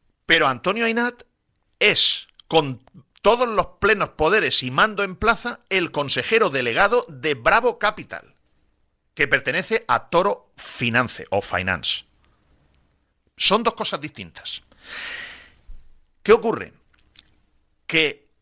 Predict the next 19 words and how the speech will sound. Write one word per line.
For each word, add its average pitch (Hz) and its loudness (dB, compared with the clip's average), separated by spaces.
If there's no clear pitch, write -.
Miguel 147 2
Zorío 214 -2
ha 190 6
sustituido 147 -2
a 131 4
un 185 -4
gabinete 170 0
de 143 -2
comunicación 127 -2
de 101 -2
Madrid 117 -4
que 139 0
le 123 -4
llevaba 139 0
a 117 2
Antonio 139 -2
Aynat 139 0
la 147 0
comunicación 160 2